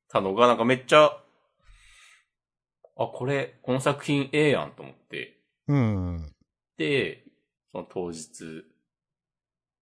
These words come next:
Speaker 1: もう開店から行くみたいな感じで、
Speaker 2: <laughs> うん。
Speaker 1: 行って、で、その時になんか、いっぱい写真撮らせてもらっ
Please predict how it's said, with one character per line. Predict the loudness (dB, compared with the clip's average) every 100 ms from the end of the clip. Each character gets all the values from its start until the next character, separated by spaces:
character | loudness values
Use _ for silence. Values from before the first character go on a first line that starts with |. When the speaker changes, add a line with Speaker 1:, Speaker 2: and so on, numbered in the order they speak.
| _ _ _ _ _ _ -14
Speaker 1:
も | -12
う |
開 | 0 4 6 6
店 | 2 2
か | 2 4
ら | 4
行 | 2
く | -4
み | -8
た |
い | -8
な |
感 | -12 -16
じ | -16
で、 | -16 -16 _ _ _ -2
Speaker 2:
<laughs> | 0 4 6 6 4 0 _ -4
う |
ん。 | -2
Speaker 1:
行 | -2
っ | -8 _ _
て、 | 0 2 4 2 -4 _ _ _ _ -20 -20 _ _ _ _ _ _ _
で、 | -2
そ | 0
の | 0
時 | -2 -2
に | 2 2
な | 2
ん | -4
か、 | -8 -8 -14 _ _ _ _ _ _ _ _ _ _ _ _ -16
い |
っ | -16 -4
ぱ | -2
い | -2 -8
写 | -14
真 | -12 -10 -12
撮 | -10 -8
ら | -8
せ |
て | -10
も |
ら |
っ | -14